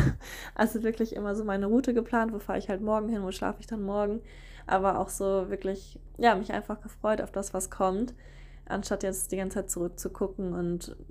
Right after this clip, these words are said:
zu überlegen, war es jetzt das Richtige oder so. Es war einfach so, nee, es war gut so und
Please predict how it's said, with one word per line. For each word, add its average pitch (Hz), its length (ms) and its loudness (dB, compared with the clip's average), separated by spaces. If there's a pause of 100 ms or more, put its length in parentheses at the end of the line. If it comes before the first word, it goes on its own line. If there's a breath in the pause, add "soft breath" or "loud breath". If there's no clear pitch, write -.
zu - 160 -6
überlegen, 180 720 2
war 175 140 2
es 190 100 -6
jetzt - 140 -6
das - 180 -12
Richtige 190 360 -2
oder 175 220 2
so. 185 420 2 (120)
Es - 340 -6
war 196 100 0
einfach 208 240 -4
so, - 140 -6
nee, 233 300 4 (120)
es - 180 -12
war 220 360 -2 (260 soft breath)
gut 320 220 6
so 285 380 6
und 233 360 0